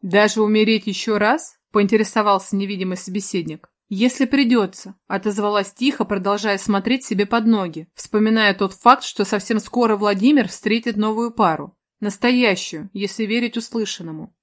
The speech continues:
Тогда я в любом случае буду мертва, даже если снова смогу дышать. «Да будет так!» снова где-то бабахнуло, оглушая на мгновение. «Бриллиантику привет!» Кажется, они ещё что-то добавили к сказанному, но я уже не расслышала.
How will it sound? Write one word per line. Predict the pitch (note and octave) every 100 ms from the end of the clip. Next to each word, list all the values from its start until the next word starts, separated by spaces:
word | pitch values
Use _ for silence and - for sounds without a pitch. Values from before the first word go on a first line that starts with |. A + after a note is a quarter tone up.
| _
Тогда | G3+ G3+ C#4
я | C#4+
в | B3
любом | A#3 C4
случае | D4 - D4 - G#3+
буду | F3+ F3+ F3
мертва, | F3 - F3 D#3 - _
даже | F#3+ G3+ G#3
если | A3 G#3
снова | G3+ - A#3 A#3+
смогу | F#3+ F#3+ F#3 G3
дышать. | G3 - E3 D3+ _ _ -
«Да | E3+ E3+
будет | G#3+ A3+ B3+ C4 -
так!» | B3 G3 C#3+ - _
снова | - - G#3+ G3+
где-то | G3 F#3+ F#3+
бабахнуло, | F3+ F#3 F3 C4 - A3 F#3
оглушая | F3 F#3 F#3+ - A3
на | A3+
мгновение. | A3 G3 A3 G#3+ F3+ D#3+ D3+ F3+ _ _ _
«Бриллиантику | F3+ G#3 A3+ A3 A3 C#4 C4+ B3+ A#3+
привет!» | A#3+ B3 A3 D#3+ - _ _ _ _ -
Кажется, | G3+ A3 A3+ -
они | G#3+ A3
ещё | A#3 C#4
что-то | B3 - G#3
добавили | F#3+ G3 G#3 G#3+ G3
к | F#3
сказанному, | - A#3 C#4 C4 G#3 F3 E3
но | -
я | G3 G#3+
уже | A#3 A#3
не | A#3
расслышала. | A#3+ B3+ - A#3 G3+ - D#3+ D#3+